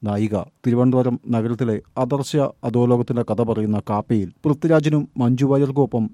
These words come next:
സുപ്രധാന വേഷത്തിലാണ് ആസിഫ്. ബാച്ചലർ പാർട്ടി, സപ്തമസ്തി തസ്കര, അമർ അക്ബർ അന്തോണി തുടങ്ങിയ ചിത്രങ്ങളിൽ പൃഥ്വിരാജും ആസിഫ് അലിയും ഒരുമിച്ചിട്ടുണ്ട്. അതേസമയം നിവിൻ പോളിക്കൊപ്പം ആസിഫ് അലി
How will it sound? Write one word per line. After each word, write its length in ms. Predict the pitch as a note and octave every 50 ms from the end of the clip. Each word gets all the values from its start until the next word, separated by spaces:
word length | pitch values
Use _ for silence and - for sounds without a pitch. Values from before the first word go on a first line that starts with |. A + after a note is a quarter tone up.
| _ -
സുപ്രധാന 500 | - C3 - - C#3 C#3 C#3 C#3 C#3+ C#3+
വേഷത്തിലാണ് 540 | B2+ A#2 A2 - A#2 B2 B2 A2+ G#2+ G#2 F#2+ F#2+ - _ _ _ _ -
ആസിഫ്. 320 | G#2 G2+ - G#2+ - - _ _ -
ബാച്ചലർ 360 | G#2+ G#2+ G#2+ - C3+ A#2+ A#2
പാർട്ടി, 280 | - B2+ A#2 - B2 A#2 G#2+ - _
സപ്തമസ്തി 540 | - - C3 - - D3+ C3+ C3+ - - C#3+
തസ്കര, 360 | A#2+ B2 A2+ - - C3+ A#2+ A#2 G#2 - _ _ -
അമർ 260 | C3 B2+ C#3+ D#3+ D3+
അക്ബർ 240 | C#3 A#2+ C3+ C3+ B2+ B2
അന്തോണി 320 | A#2 A#2 B2 B2 A#2+ A#2 A2 -
തുടങ്ങിയ 320 | _ - B2+ A#2+ B2 C3+ C3
ചിത്രങ്ങളിൽ 420 | C3+ - - A#2+ A#2 A#2 A2 G#2 - - _
പൃഥ്വിരാജും 580 | - B2+ A2+ - D#3 C#3 C3+ B2+ A2 A#2+ A#2 A2 - _ - -
ആസിഫ് 320 | A#2+ B2 A#2 - B2 A#2+
അലിയും 200 | B2 A#2 A2+ G#2 G#2 - -
ഒരുമിച്ചിട്ടുണ്ട്. 600 | A#2 G2+ G#2+ A#2 A2 - B2 A2+ G2+ E2+ D#2+ - - _ _ _
അതേസമയം 500 | E3 D3+ F3 F#3+ F3+ - D#3+ D3+ C#3+ B2+ A2+ - _
നിവിൻ 280 | - B2 B2 C3 C#3 C#3+ C3
പോളിക്കൊപ്പം 460 | C#3 C#3 C3+ B2+ C3+ C3 - B2+ A#2 - - _ -
ആസിഫ് 320 | A#2 A#2+ A#2 - B2 C3
അലി 140 | B2+ B2